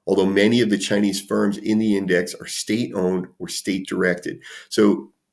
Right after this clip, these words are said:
what this means is Morgan Stanley had an emerging markets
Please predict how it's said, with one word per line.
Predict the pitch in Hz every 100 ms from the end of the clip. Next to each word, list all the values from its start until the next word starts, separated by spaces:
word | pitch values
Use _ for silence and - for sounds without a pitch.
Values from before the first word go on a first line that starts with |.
| _
what | 110 113
this | 143 143
means | 127 123 104
is | 101 87 95
Morgan | 101 120 127
Stanley | 120 - 110 117 113 87 69 - _ _ _ _
had | - 107 110 117 107
an | 104
emerging | 95 104 110 123
markets | 101 101 101 101 98 -